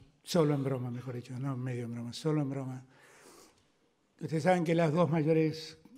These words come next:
comunidades que tiene la Argentina es la comunidad española y la comunidad italiana. Y yo siempre digo, eso parece haber probado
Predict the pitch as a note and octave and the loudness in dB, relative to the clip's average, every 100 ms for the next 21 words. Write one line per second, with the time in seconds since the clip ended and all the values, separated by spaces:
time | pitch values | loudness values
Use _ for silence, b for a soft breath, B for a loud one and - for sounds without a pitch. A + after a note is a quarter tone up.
0 | _ D3+ D3 D3 E3+ F3 E3 E3 D3+ D3+ | _ -4 0 4 6 6 4 2 -2 0
1 | D3 C#3 C#3+ C#3+ F3 F3 D3 C#3+ B2+ C3+ | 0 -2 -4 -4 -2 0 0 -2 -8 -8
2 | C#3 C3 C#3 D3 D3 C#3+ D3 C#3 C3 C#3 | -6 -4 -4 -4 -4 -2 0 -2 -2 -6
3 | C3+ C#3+ C#3 E3+ G#3 G#3+ E3+ - _ _ | -4 -2 -2 -4 -6 -8 -10 -14 _ _
4 | _ b b b b b b b b b | _ b b b b b b b b b
5 | b b _ D3+ D3 F3+ G3+ F#3+ F3+ G3 | b b _ -6 -4 0 2 4 8 8
6 | F#3+ F#3 F#3 F#3 F#3 F3+ F#3+ F#3+ F#3 E3+ | 8 6 4 4 2 0 -2 -2 -2 -2
7 | F3 E3+ E3 E3 D#3 D#3 D#3+ D#3+ D#3+ D#3+ | -2 0 0 0 0 0 2 2 2 0
8 | D#3+ - | -4 -14